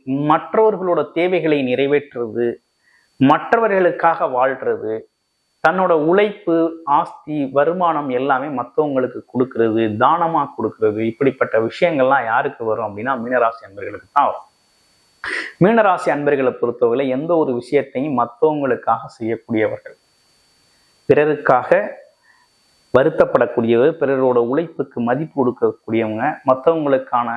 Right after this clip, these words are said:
விஷயத்தை யோசிக்கக்கூடியவர்கள், அது மட்டும் இல்லாம அறிவு சார்ந்து இயங்கக்கூடியவர்கள்,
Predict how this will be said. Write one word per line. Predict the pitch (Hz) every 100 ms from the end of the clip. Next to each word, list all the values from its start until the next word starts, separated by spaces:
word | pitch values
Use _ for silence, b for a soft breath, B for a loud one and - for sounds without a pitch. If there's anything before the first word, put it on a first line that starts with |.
| 117
விஷயத்தை | - 156 147 - 120
யோசிக்கக்கூடியவர்கள், | 127 170 - 156 143 - 104 104 98 - - _ _ _ _ B B B B B -
அது | 151 202
மட்டும் | 196 196 180
இல்லாம | 147 120 127 - _ _ _
அறிவு | 139 160 180
சார்ந்து | - 156 156 151
இயங்கக்கூடியவர்கள், | 127 120 117 - 107 101 98 -